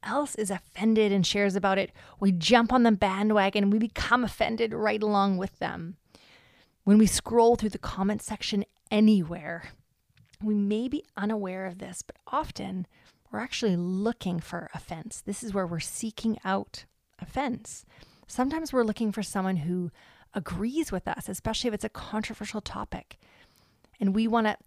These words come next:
use that agreement to build our case against those who disagree with us or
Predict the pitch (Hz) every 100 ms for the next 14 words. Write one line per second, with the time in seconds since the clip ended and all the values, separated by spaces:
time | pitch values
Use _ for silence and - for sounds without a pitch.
0 | - _ - 180 240 247 254 214 220 208
1 | 202 196 165 - 202 233 233 - 185 202
2 | - - - 180 - - - - _ _
3 | _ _ 202 175 185 - 196 185 180 -
4 | - - 202 175 214 214 202 - 180 185
5 | 196 185 - - 214 226 240